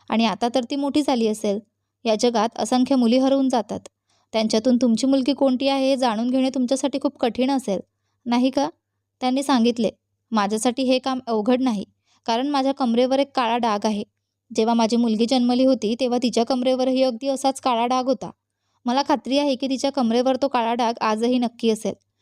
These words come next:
कारण तो तिच्या जन्मापासूनच होता आणि असे निशाण कधीच जात नाहीत.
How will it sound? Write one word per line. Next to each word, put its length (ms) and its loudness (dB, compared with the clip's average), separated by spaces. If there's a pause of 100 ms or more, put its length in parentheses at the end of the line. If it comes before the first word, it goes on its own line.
(200)
कारण 280 0
तो 100 0
तिच्या 260 0
जन्मापासूनच 760 0
होता 200 -2 (400)
आणि 200 0
असे 200 2
निशाण 380 2
कधीच 280 -2
जात 280 -2
नाहीत. 340 0